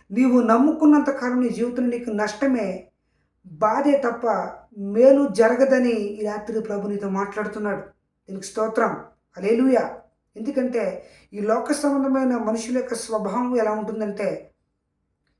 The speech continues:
గాయపడిన నిన్ను మరింత గాయపడేలా చేస్తారు.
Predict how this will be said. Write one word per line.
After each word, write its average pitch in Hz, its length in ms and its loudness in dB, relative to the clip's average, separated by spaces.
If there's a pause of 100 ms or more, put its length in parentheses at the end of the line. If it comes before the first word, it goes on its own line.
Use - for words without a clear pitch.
(140)
గాయపడిన 277 800 4
నిన్ను 247 520 4
మరింత 220 640 4
గాయపడేలా 254 800 4
చేస్తారు. 226 540 -2